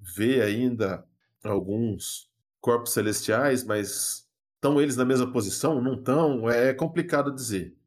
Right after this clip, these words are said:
Então, depois de andar uma quantidade de tempo e de distância que você já perdeu a conta, você enxerga ao longe um pequeno grupo de formas hominídeas em pé.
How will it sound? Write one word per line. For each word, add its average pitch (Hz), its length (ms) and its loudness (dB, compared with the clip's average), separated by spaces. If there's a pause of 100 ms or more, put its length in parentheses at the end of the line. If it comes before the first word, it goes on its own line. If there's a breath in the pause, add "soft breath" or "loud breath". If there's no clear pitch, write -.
(240)
Então, 147 540 -2
depois 156 540 0
de 165 80 -2
andar 127 500 0
uma 113 180 -4
quantidade 110 560 -2
de 104 80 -8
tempo 113 320 -2
e 107 40 -6
de 107 100 -8
distância 107 460 -4
que 98 160 -6
você 95 440 -4 (400)
já 113 220 0
perdeu 98 360 0
a 95 100 -4
conta, 135 440 -4 (420 soft breath)
você 123 360 2
enxerga 139 560 2
ao 135 160 4
longe 127 720 2 (340)
um 127 140 -8
pequeno 151 400 -2
grupo 143 380 -2
de 147 120 -6
formas 139 500 2
hominídeas 135 960 -2 (380)
em 147 100 2
pé. 110 440 0